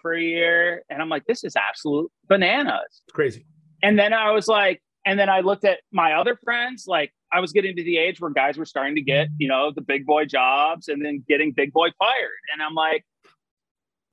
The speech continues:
Speaker 1: yeah, come to find out that, uh, people outside of football, like, I was like,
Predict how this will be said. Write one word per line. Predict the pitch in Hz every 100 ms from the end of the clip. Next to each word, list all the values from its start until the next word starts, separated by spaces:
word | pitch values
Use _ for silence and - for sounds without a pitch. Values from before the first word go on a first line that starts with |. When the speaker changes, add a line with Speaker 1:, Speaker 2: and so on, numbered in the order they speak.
| _
Speaker 1:
yeah, | - - -
come | 269 294
to | -
find | 262 208
out | 254 320 202 202 170
that, | 202 202 190 - 151 175
uh, | 220 180 165
people | 262 285 269
outside | 160 214 - 233
of | -
football, | 240 170 127
like, | 135 190
I | 220
was | 262 240
like, | 240